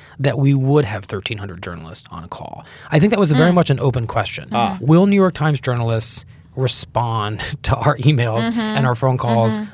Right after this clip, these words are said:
Speaker 1: on a Sunday night when
Speaker 2: Mm-hmm.
Speaker 1: we have to put out a Monday show,
Speaker 2: Mm-hmm.
Speaker 1: or even, you know, Monday in the middle of the day when they're on deadline? And the, the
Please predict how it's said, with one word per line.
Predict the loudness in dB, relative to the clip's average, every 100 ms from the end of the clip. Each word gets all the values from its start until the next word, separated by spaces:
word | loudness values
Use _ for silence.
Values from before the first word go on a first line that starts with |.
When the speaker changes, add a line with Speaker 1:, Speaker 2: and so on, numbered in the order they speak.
| -4
Speaker 1:
on | 0
a | 2
Sunday | 4 4 4
night | 2 2 0 -2 -6
when | -6
Speaker 2:
Mm-hmm. | -4 -2
Speaker 1:
we | -2
have |
to | -2
put | -2
out | 0
a |
Monday | 0 0 0
show, | -2 -2 0 0 -2
Speaker 2:
Mm-hmm. | -4 -4
Speaker 1:
or | 0
even, | 2 2 2 -2 -2
you | 0
know, |
Monday | 2 0 0 0
in |
the | 0
middle | 0 0
of |
the | -2
day | 0 0
when | 0
they're | 0
on | 0
deadline? | 2 2 0 -2
And | -2 0
the, | 0 -2 -8
the | -4 0 0 0